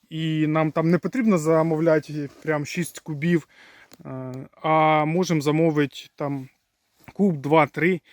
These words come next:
скільки нам потрібно. І він швидко прийде, там два дні, і він в нас на місці. Ми можемо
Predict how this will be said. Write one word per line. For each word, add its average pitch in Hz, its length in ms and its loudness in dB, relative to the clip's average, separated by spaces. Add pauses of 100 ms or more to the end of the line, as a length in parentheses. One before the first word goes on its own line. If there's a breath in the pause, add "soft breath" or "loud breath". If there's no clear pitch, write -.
(160 soft breath)
скільки - 360 -6
нам 147 160 -2
потрібно. 143 500 -8
І 175 120 -4
він 196 260 4
швидко 175 400 0
прийде, 160 320 0
там 143 320 -6
два 147 320 0
дні, 170 280 0
і 143 100 -4
він 143 380 -2
в 147 40 -8
нас 147 240 -4
на 156 80 -6
місці. 185 340 -2
Ми 147 120 -2
можемо 151 320 0